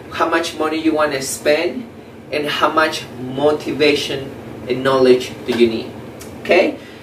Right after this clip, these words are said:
I hope this video helps you to understand the difference between those three settings,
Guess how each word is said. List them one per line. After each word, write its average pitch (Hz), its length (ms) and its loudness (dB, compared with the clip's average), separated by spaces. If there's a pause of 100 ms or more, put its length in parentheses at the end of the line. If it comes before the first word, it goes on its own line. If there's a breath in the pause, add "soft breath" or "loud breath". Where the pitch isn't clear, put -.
(260 loud breath)
I 156 120 2
hope 226 340 4
this 226 220 -6
video 185 300 6
helps 175 300 2
you 185 140 4
to 160 200 -2
understand 156 600 -4
the 151 80 -4
difference 135 400 -2
between 127 520 2
those 135 280 2
three 143 260 -4
settings, 170 760 2